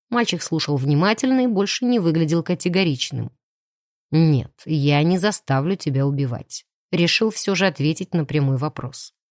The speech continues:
"Ты нужен мне для того, чтобы защищаться, в том числе и от твоих собратьев по дару".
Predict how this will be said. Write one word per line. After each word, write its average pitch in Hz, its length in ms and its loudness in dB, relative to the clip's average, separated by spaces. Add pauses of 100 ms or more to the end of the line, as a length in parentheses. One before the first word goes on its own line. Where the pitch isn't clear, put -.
(180)
"Ты 180 140 4
нужен 175 420 4
мне 170 120 4
для 151 200 2
того, 147 280 -2
чтобы 160 320 -2
защищаться, - 880 -2 (320)
в - 140 -20
том 135 280 0
числе 226 400 0
и 196 180 -4
от 151 140 -2
твоих 139 380 -2
собратьев 147 640 0
по 151 120 0
дару". 120 380 -4